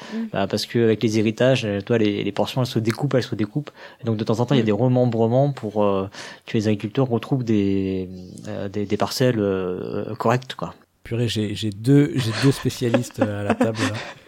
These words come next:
Speaker 2: <laughs> Enfin.
Speaker 1: Non, mais, euh, Théophile Barbu et Damien Mermet, c'est nous, alors ça suffit.
Speaker 2: <laughs> Arrête de critiquer notre jeu maintenant, ça suffit.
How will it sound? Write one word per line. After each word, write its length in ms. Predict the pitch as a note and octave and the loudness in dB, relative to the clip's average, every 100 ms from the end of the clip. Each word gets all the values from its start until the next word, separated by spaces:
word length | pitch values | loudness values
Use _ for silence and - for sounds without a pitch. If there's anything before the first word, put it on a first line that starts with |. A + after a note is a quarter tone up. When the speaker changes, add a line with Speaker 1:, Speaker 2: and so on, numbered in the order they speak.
| - | 2
Speaker 2:
<laughs> 80 | B3+ A#3 - C#3+ | 2 2 -2 0
Enfin. 200 | D#3 - C3+ E3+ - - | 2 0 -4 -6 -8 -12
Speaker 1:
Non, 200 | - F#3+ | 0 4
mais, 260 | G3 F#3+ F#3+ | 6 8 8
euh, 120 | F#3+ | 6
Théophile 520 | F#3 G#3+ A3 - A#3+ | 6 6 6 6 4
Barbu 380 | G#3 A3+ G#3+ A3+ | 8 8 8 6
et 60 | B3 | 6
Damien 320 | G#3 G#3 G3+ | 8 8 8
Mermet, 280 | G#3 G#3 A#3 | 8 8 6
c'est 240 | C4+ A3 | 4 4
nous, 200 | G#3 A#3 | 6 8
alors 260 | G#3+ F#3 F#3 | 6 4 2
ça 100 | G#3 | -4
suffit. 300 | F3+ - - | -6 -2 2
Speaker 2:
<laughs> 600 | C#3+ C#4 - - C4 - | 8 8 8 6 6 6
Arrête 180 | F3 F3+ | 6 6
de 80 | F3+ | 6
critiquer 400 | E3 E3 E3+ F3 | 4 2 2 4
notre 180 | F3 E3+ | 4 4
jeu 120 | F#3 | 4
maintenant, 180 | E3+ E3 | 4 2
ça 140 | D3+ | 0
suffit. 240 | E3 D3+ | -2 -4